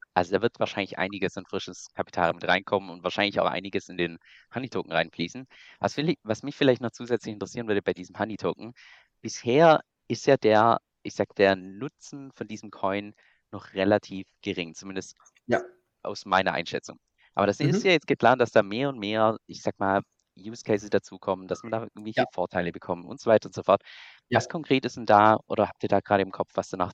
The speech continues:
Speaker 1: zukünftig kommt? Also was wahrscheinlich vor allem die, für die ganzen, äh, G-Honey-Investoren jetzt interessant kann, sein könnte.
Speaker 2: Ja, ja. Ist mega spannend. Der, der Honey-Token ist aktuell ein Reward-Token oder ein Farming-Token. Das heißt, ähm,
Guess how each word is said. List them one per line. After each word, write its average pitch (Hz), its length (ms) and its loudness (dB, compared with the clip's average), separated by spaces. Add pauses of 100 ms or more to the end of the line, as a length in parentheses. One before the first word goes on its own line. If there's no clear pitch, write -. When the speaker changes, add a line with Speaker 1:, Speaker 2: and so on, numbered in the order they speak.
(300)
Speaker 1:
zukünftig - 520 -18
kommt? 82 280 -6 (260)
Also 98 160 2
was 101 180 2
wahrscheinlich 107 360 2 (340)
vor 98 120 12
allem 104 280 8
die, 104 80 -6
für 104 140 -6
die 98 60 -4
ganzen, 98 380 -2
äh, 90 280 6
G-Honey-Investoren 95 1000 0
jetzt 87 180 -8
interessant 85 380 -8
kann, 92 180 -10
sein - 280 -10
könnte. - 260 -8 (200)
Speaker 2:
Ja, 131 120 4 (540)
ja. - 160 -4 (200)
Ist - 140 -8
mega 196 160 8
spannend. 156 460 2
Der, 123 320 6
der 127 160 -4
Honey-Token 165 420 0
ist - 120 -6
aktuell 143 720 2
ein 120 240 0
Reward-Token 156 1200 2 (300)
oder 123 220 2
ein 113 160 0
Farming-Token. 170 1000 0 (400)
Das - 180 -6
heißt, 123 420 6
ähm, 120 460 2